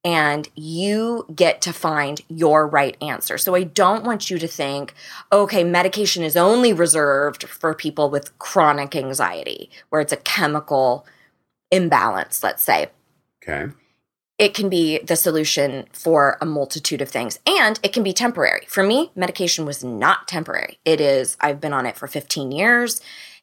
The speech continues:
Speaker 1: You and I have both said, "I feel more like who I'm supposed to be. I feel more like myself on medication than off."
Speaker 2: Yeah.
Speaker 1: For me, th-, it is not a matter of,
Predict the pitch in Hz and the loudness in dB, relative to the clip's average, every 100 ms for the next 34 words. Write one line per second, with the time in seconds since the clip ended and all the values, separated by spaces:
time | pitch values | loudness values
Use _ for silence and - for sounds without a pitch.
0 | _ _ 208 175 196 190 165 151 147 147 | _ _ -6 0 4 4 4 0 0 2
1 | 165 214 - 123 78 - - _ _ - | 2 2 0 0 2 -2 -8 _ _ -2
2 | 156 170 - 147 143 151 160 170 175 160 | 0 0 -2 -4 -4 -2 4 6 6 4
3 | 147 - - 156 135 - 139 - 131 - | 2 0 -2 -2 -2 -4 -6 -8 -8 -6
4 | 175 185 151 143 143 147 143 143 147 135 | -4 -2 0 -2 -4 -4 -2 0 0 -2
5 | - - 135 - 135 143 - - 185 202 | -4 -10 -6 -2 -2 -4 -6 2 6 6
6 | 196 147 143 156 131 - 127 127 - - | 4 0 -2 -6 -6 -6 -8 -8 -8 -6
7 | - 135 - - - - 69 - _ _ | -2 -2 -2 -8 -16 -18 -20 -20 _ _
8 | _ _ _ _ _ _ _ _ _ 214 | _ _ _ _ _ _ _ _ _ 2
9 | 220 240 196 180 214 175 175 190 208 165 | 2 2 4 4 4 4 4 4 4 2
10 | 151 120 120 127 101 87 78 - | 2 2 0 -2 -2 -4 -8 -16